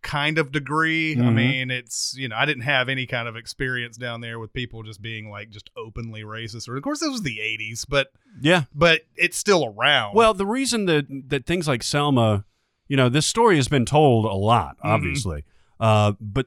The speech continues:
Speaker 2: the reason <laughs> that it's important is that, like, obviously the lessons don't, aren't necessarily sticking.
Speaker 1: Mm-hmm.
Speaker 2: And somebody like me who grew up in the South, uh, that's been, you know, to these areas, I just didn't get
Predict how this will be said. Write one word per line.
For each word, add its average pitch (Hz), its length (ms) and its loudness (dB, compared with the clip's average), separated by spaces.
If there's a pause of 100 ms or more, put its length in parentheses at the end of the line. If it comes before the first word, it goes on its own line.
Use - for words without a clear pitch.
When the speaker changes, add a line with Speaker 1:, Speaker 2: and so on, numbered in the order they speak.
Speaker 2:
the 120 220 0
reason 190 300 0
<laughs> - 20 4
that - 100 0
it's 139 220 0
important 160 520 0
is 113 120 0
that, 110 260 2
like, 107 240 -2 (180)
obviously 160 380 0
the 127 100 0
lessons 123 640 2 (380)
don't, 156 240 -4
aren't 165 200 -2
necessarily 156 640 4
sticking. 110 540 0
Speaker 1:
Mm-hmm. 135 360 -10
Speaker 2:
And 151 140 2
somebody 226 300 4
like 185 160 6
me 254 160 2
who 220 60 -2
grew 185 200 4
up 190 100 2
in 180 60 2
the 151 80 2
South, 185 560 2 (420)
uh, 131 260 6
that's 127 200 0
been, 156 600 2 (200)
you 135 120 2
know, 127 100 4
to 185 180 -2
these 156 240 0
areas, 123 640 0 (200)
I 135 100 0
just 165 200 0
didn't 170 500 -4
get 175 300 -2